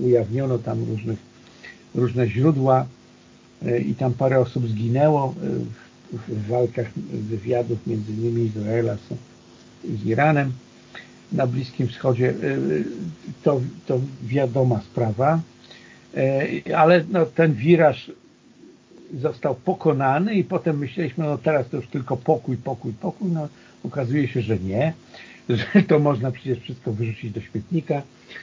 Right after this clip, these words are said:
i zacząć od zera, cze-, czego właśnie doświadczamy. Więc, e, z-, z-, znowu tak jakby <laughs> powrót do status quo ante jest,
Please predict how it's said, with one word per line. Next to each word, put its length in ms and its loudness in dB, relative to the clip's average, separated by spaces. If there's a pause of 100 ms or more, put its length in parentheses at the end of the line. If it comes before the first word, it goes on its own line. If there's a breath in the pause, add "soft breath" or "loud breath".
(160 loud breath)
i 80 0
zacząć 420 0
od 120 -4
zera, 420 2 (140)
cze-, 160 -6
czego 340 0
właśnie 300 -2
doświadczamy. 720 0 (500 loud breath)
Więc, 360 4
e, 160 4 (720)
z-, 40 -2
z-, 520 -4
znowu 360 0
tak 220 -2
jakby 240 -2 (100)
<laughs> 140 6 (840 loud breath)
powrót 420 6
do 180 4
status 440 -4
quo 240 -4
ante 360 -2
jest, 240 -2